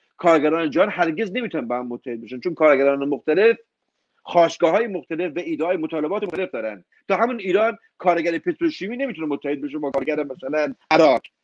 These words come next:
چون کارگر پتروشیمی خدا تو من حقوقشه، نمی‌تونه اینا واسه اینا بگن حقوق ما رو بشه پنج میلیون تومن، چون اون اوردی داره ما هفت میلیون تومن می‌گیره کار-، کارگر پتروشیمی. مثلاً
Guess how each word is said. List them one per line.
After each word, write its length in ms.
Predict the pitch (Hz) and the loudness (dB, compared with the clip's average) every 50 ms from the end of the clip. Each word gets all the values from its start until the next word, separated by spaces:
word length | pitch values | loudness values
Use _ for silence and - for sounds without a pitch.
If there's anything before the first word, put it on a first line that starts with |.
| _ _ _ _ _ | _ _ _ _ _
چون 120 | - 208 | -6 0
کارگر 360 | - 202 185 180 170 185 180 | 4 6 6 6 6 4 2
پتروشیمی 500 | 170 170 185 - - 185 165 - 214 226 | 2 0 -2 -2 -2 -4 -4 -4 -8 -8
خدا 300 | 220 - 208 190 220 226 | -6 -2 0 0 0 0
تو 100 | 220 226 | -2 -2
من 100 | 226 226 | -4 -2
حقوقشه، 640 | 202 202 208 226 220 180 156 135 117 - 127 110 98 - _ _ _ _ _ _ - | -2 -2 -2 -2 -2 -2 -4 -4 -6 -8 -12 -12 -12 -14 _ _ _ _ _ _ -6
نمی‌تونه 300 | 160 220 254 233 185 202 | -2 -2 -2 0 2 2
اینا 140 | 175 175 180 | 2 2 0
واسه 140 | 170 160 175 | -2 -2 -4
اینا 160 | 185 175 180 | -2 -2 -2
بگن 340 | 160 151 147 151 156 175 160 | -4 -4 -6 -2 -2 -2 0
حقوق 280 | 151 170 175 165 165 | 2 2 2 2 2
ما 100 | 175 175 | 0 0
رو 100 | 165 160 | 0 0
بشه 200 | 151 151 156 143 _ - | -2 -4 -8 -10 _ -6
پنج 160 | 160 165 143 127 | -6 -6 -6 -6
میلیون 220 | 120 120 117 107 | -10 -10 -10 -8
تومن، 260 | - 120 110 107 98 - _ _ - | -8 -8 -6 -8 -10 -12 _ _ -4
چون 100 | 196 214 | -2 -2
اون 120 | 247 247 226 | -2 -2 2
اوردی 420 | 190 196 180 160 165 175 175 226 | 4 4 6 6 4 2 4 4
داره 200 | 208 208 214 190 | 4 4 4 4
ما 60 | 208 | 4
هفت 240 | 208 208 196 202 - | 4 4 2 0 -2
میلیون 180 | 180 190 185 165 | -4 -6 -2 0
تومن 120 | 190 180 | 0 0
می‌گیره 260 | 185 170 127 123 107 107 | 0 0 -2 -2 -4 -4
کار-، 220 | 110 120 127 120 | -4 -6 -6 -4
کارگر 340 | - 143 131 127 135 139 139 | -4 -4 -2 -2 -4 -6 -6
پتروشیمی. 600 | 123 139 123 113 117 113 - - 120 110 95 - _ _ _ - | -6 -8 -10 -8 -10 -12 -12 -14 -14 -14 -16 -18 _ _ _ 0
مثلاً 360 | 185 185 208 196 196 156 107 | 2 4 6 6 6 4 2